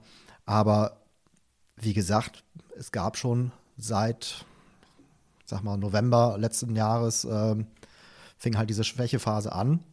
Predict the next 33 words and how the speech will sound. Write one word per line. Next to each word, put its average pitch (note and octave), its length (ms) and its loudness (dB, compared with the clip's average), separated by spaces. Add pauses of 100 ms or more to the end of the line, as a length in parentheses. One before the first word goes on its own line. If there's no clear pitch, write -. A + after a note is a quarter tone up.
(580)
Ja, A2+ 200 -4
hat A#2+ 120 -4
es A#2+ 120 2
vielleicht A2+ 340 2
dann A2 80 2
eher A#2 240 2
was A2 180 0
mit A2+ 240 -2
den A2+ 500 0
drohenden A#2+ 480 2
Zinserhöhungen G2+ 760 2 (100)
zu - 100 -6
tun? F2 300 -8 (2000)
So, - 140 -8
und, G2 480 -4
ähm, F#2+ 280 -2
es - 140 -10
kann A2+ 180 0
ja B2+ 100 2
durchaus G#2+ 360 -2
sein, A#2+ 380 4
dass, A2 320 -2
äh, G#2+ 180 -2
vor A#2 200 -2
dem A2 100 0
Hintergrund G#2 560 4
der G2+ 120 2
Verunsicherung, B2 720 2
die G2 100 -2
gerade F#2 260 0
herrscht, G2+ 440 -2
die G#2 60 -2
ja F#2 260 -2